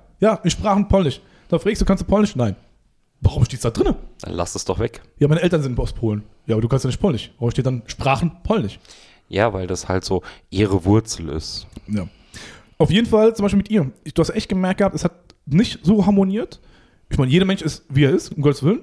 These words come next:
Speaker 2: Ey, keine Frage.
Speaker 1: Der eine kann mit dem anderen, der kann nicht. Bei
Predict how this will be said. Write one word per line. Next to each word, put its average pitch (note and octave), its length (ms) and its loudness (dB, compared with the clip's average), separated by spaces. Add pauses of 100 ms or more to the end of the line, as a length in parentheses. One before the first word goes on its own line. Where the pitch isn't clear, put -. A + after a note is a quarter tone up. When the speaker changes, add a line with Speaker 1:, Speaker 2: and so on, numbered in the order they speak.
(140)
Speaker 2:
Ey, C#3 320 2
keine F#2 240 -10
Frage. E2 380 -10 (280)
Speaker 1:
Der C3+ 100 0
eine D3+ 160 0
kann F3 180 2
mit G#3 60 4
dem G#3 80 2
anderen, G3+ 220 0
der D3+ 120 2
kann C3+ 160 0
nicht. - 200 0 (420)
Bei C#3 100 4